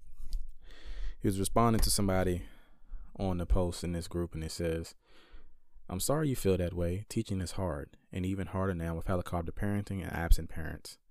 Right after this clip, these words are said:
And even harder when the federal or state government says you can't expel or move s-, or move someone out of a classroom or school for being, for doing horrible things in school because he may have some sort of disability or additional melatonin in his skin.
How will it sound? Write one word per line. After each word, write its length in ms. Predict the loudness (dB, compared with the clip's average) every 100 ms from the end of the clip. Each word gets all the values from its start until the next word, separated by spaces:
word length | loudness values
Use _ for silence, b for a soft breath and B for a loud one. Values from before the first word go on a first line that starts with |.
| B B B B B -2
And 120 | 0
even 220 | 0 -2
harder 420 | 0 2 4 4
when 120 | 0
the 60 | -4
federal 300 | 0 0 0
or 40 |
state 260 | 0 0 0
government 320 | 0 -2 -4
says 200 | -2 -2
you 80 | -4
can't 220 | -4 -4
expel 340 | -6 -2 0 0
or 80 |
move 260 | 0 0 -2
s-, 140 | -4 -8 -4
or 140 | -2
move 340 | 4 4 4 2
someone 320 | -4 -2 -2
out 140 | 0 0
of 100 | -2
a 40 |
classroom 500 | -2 -2 -2 -4 -4
or 80 | -6
school 520 | 0 4 4 2 -4 -4
for 100 | -2
being, 380 | 0 -2 -4 -4
for 120 | -2
doing 380 | 0 0 0 -2
horrible 340 | 0 2 2 0
things 500 | 0 -2 -4 -8 -8
in 140 | -8
school 400 | -8 -4 -2 -2
because 340 | -4 -2 -2 -2
he 80 |
may 360 | -4 -2 -2 -4 -8
have 140 | -8
some 200 | -8 -6
sort 220 | -4 -4
of 60 | -4
disability 680 | -4 -4 -4 -4 -4 -6 -6 -14 -4
or 140 | -2
additional 400 | -2 -2 -2 -4
melatonin 760 | -2 -4 -6 -4 -2 -2 -6 -12 b b b _
in 140 | -6
his 120 | -6
skin. 240 | -6 -6